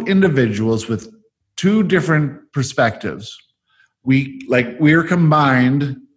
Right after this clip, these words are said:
that infinite intelligence with you is Laurel, with me it's Joshua, and we get two perspectives that are perfectly compatible and perfectly address this answer from two different angles.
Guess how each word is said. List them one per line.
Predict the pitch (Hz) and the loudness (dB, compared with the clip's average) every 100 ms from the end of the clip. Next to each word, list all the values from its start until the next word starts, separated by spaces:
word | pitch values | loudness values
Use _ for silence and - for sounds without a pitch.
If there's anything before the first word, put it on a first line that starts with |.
| _ _ _ | _ _ _
that | 127 139 151 | 0 0 0
infinite | 170 165 170 | -2 -2 -2
intelligence | 165 151 139 139 139 135 | 0 2 2 2 0 -2
with | 135 131 | -2 0
you | 131 131 | 2 4
is | 131 | 2
Laurel, | 127 127 127 127 127 - | 2 4 4 2 -2 -6
with | 113 | -4
me | 127 127 | -2 0
it's | 123 - | -2 -2
Joshua, | 123 117 113 123 117 113 - _ _ _ _ _ 151 | -2 -2 -2 -2 -2 -4 -12 _ _ _ _ _ -4
and | 135 131 127 | 0 2 2
we | |
get | 123 123 120 | 2 0 -2
two | - 202 | -4 -4
perspectives | 202 - 147 147 120 | -4 -2 -2 -2 -4
that | 113 | -2
are | 117 | -4
perfectly | - - 196 196 196 170 180 | -4 -4 0 0 0 0 -2
compatible | 180 170 139 117 104 104 147 156 _ _ _ _ _ | -2 -2 0 2 2 0 -2 -6 _ _ _ _ _
and | 139 131 131 - | 0 2 0 0
perfectly | 180 196 196 170 170 | 2 2 2 2 0
address | 135 127 143 143 156 - - _ _ - | 0 -2 0 2 0 -4 -12 _ _ -10
this | 117 143 170 | 0 2 2
answer | - 151 147 135 135 | 0 0 0 0 -4
from | - 120 110 - | -4 -4 -4 -10
two | - 170 170 170 170 170 - - | -2 4 6 6 6 2 -6 -4
different | 143 131 131 - | -2 -2 -4 -4
angles. | 123 120 104 - - - | -4 -4 -6 -10 -18 -20